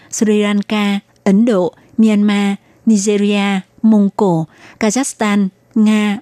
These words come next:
Ukraine, Uzbekistan, Pakistan, Nepal, Bhutan, Bangladesh, Senegal, Ghana và Cameroon. Thì, ờ, quy định về kết hôn giữa một nam và một nữ trước đây của Đài Loan,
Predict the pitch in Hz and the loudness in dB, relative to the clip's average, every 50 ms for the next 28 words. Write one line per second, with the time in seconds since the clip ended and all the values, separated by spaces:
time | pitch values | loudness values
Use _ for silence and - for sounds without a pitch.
0 | _ - 226 214 - 220 220 208 202 202 202 208 202 190 190 196 - _ _ _ | _ -4 -2 0 0 -2 -2 0 -2 -2 -2 -2 -2 -2 -4 -6 -8 _ _ _
1 | - _ _ - 226 220 202 208 190 196 196 190 190 - 262 269 - - - 208 | -20 _ _ -2 -2 0 0 0 0 0 0 -2 -2 -4 -4 -4 -4 -6 -6 -4
2 | 208 202 196 190 - _ _ _ _ _ - 226 208 - 262 294 - - - 240 | -2 0 -2 -2 -4 _ _ _ _ _ -4 -4 -2 0 -2 -4 -4 -4 -6 -4
3 | 214 208 208 202 196 214 - - 214 214 214 208 196 - 214 208 208 202 196 190 | -4 -2 -2 -2 -2 -4 -4 0 2 2 2 2 0 -2 -4 -2 0 0 -2 -2
4 | _ _ _ - 220 214 214 - - 208 208 208 202 196 - _ - - - - | _ _ _ -2 0 0 0 0 -2 -4 -2 0 0 -2 -2 _ -16 -16 -8 -4
5 | - 202 202 196 196 190 196 233 302 339 - - - - - _ - - - 220 | -2 0 0 0 -2 -2 -2 -4 -4 -4 -6 -10 -14 -18 -20 _ -8 -2 0 0
6 | 208 202 202 185 208 208 202 202 196 196 - _ _ _ _ - 190 202 190 190 | 0 0 0 -2 -2 -2 -2 -2 -2 -2 -4 _ _ _ _ -4 -2 0 0 0
7 | 196 202 202 202 196 196 190 190 214 - - 190 190 190 180 175 170 175 170 _ | 0 0 -2 -2 -2 -4 -4 -6 -8 -8 -4 -2 -2 0 0 0 -2 -4 -6 _
8 | - - 185 185 190 196 190 196 196 196 196 185 - _ _ _ _ _ _ _ | -4 0 2 2 2 2 2 2 2 2 2 0 -2 _ _ _ _ _ _ _
9 | - - - - - - - - - 226 214 196 190 190 185 175 _ - 240 226 | -20 -20 -20 -20 -20 -20 -10 -2 0 2 2 2 2 2 0 -2 _ 0 0 2
10 | 208 196 185 175 147 185 190 180 - 294 294 285 240 226 208 208 202 202 196 220 | 2 0 0 -2 -2 -2 -2 -2 -2 -4 -4 -2 0 0 2 2 0 0 0 0
11 | 226 226 214 - 202 208 202 196 196 196 190 185 175 175 175 170 - 190 196 185 | -2 -2 -2 -2 -2 0 0 0 0 0 0 0 0 0 -2 0 0 0 0 2
12 | 208 220 254 254 - 320 311 - 220 214 202 190 190 - - 190 175 170 165 165 | 0 0 0 0 -2 -4 -4 -2 -2 0 0 0 -2 0 0 0 0 0 0 0
13 | 170 196 190 190 196 190 | -2 -2 0 0 0 0